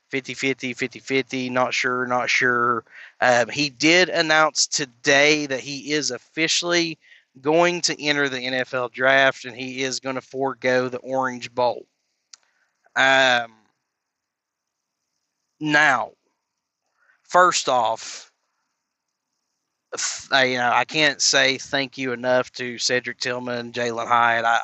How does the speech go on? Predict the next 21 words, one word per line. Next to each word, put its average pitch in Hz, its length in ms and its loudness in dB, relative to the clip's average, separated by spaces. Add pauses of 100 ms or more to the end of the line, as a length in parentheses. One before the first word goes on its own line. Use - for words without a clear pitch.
I 120 40 0
don't 117 200 -10
know 120 180 -6
that 117 140 -18
they 120 120 -4
listen 127 360 -2
to 127 60 -2
this 123 160 -2
podcast, 123 720 2
but 120 220 -4 (400)
can't 185 340 2
thank 180 240 2
them 175 200 2
enough, 143 580 4 (320)
as 139 160 0
well 226 240 8
as 156 140 -2
all 151 400 0
of 131 80 -4
our 123 160 -4
seniors. 120 960 -8